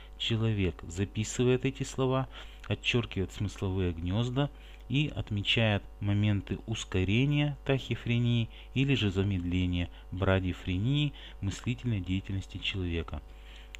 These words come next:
Тем самым оценивается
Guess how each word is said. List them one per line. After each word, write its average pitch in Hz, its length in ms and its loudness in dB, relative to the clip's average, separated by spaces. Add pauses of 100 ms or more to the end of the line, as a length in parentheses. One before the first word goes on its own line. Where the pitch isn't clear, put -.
(520)
Тем 101 220 2
самым 127 540 0
оценивается 107 920 -2